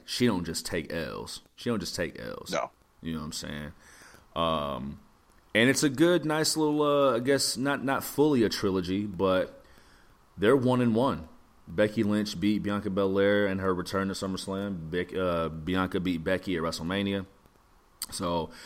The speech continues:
Speaker 1: not quite the same as far as a build and, and, and, and it goes, but that'd be them facing off again. And somehow Becky, yeah, overcomes. Overcomes. Let me ask this, man.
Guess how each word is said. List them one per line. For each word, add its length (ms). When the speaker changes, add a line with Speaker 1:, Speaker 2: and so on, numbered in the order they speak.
Speaker 1:
not 200
quite 220
the 80
same 380
as 100
far 160
as 80
a 60
build 420
and, 140
and, 200
and, 220
and 140
it 120
goes, 400
but 520
that'd 280
be 140
them 220
facing 340
off 180
again. 320
And 340
somehow 420
Becky, 360
yeah, 160
overcomes. 720
Overcomes. 680
Let 120
me 120
ask 200
this, 220
man. 300